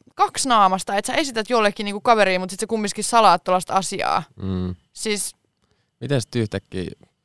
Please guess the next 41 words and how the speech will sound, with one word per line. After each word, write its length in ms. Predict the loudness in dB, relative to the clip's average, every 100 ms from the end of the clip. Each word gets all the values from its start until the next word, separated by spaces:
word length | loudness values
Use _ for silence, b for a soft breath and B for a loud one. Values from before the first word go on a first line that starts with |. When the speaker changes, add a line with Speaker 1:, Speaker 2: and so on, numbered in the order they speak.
| _ -6
Speaker 2:
tulikin 320 | -6 -4 -6
ilmi? 220 | -6 -6
Eksyks 320 | -6 -8 -10 -8
se 60 |
aihe 300 | -2 0 0
jotenkin 340 | -2 -6 -12 -14
siihen 300 | -12 -10 -8
ja 60 |
sit 140 | -10 -12
sä 80 | -8
Speaker 1:
Ei 60 |
Speaker 2:
vaan 120 | -4
Speaker 1:
vaan 140 | -2 -4
sit 100 | -4
mä 60 |
vaan 140 | -6 0
kysyin, 260 | 0 0
niinku, 120 | -4 -6
että 80 | -8
miksi 160 | -8
teillä 140 | -4 -2
ei 40 |
ollutkaan 380 | -2 -2 -4 -6
sit 140 | -6 -10
niinku 180 | -10
mitään. 360 | -10 -8 -8 -8
Se 140 | -8
on, 80 | -10
no 80 | -12 -14
ky-, 240 | -16 -18 _ _ _ _ _
no 80 | -16
kyllä 180 | -10 -6
meillä 240 | -6 -4 -4
oikeastaan 460 | -4 -6 -8 -10
sit 140 | -12 -12
olikin, 400 | -12 -12 -12 -12
että 200 | -12 -10
ennen 220 | -10 -10
kuin 120 | -10 -8
lähdettiin 400 | -8 -10 -14 -12
sinne 200 | -12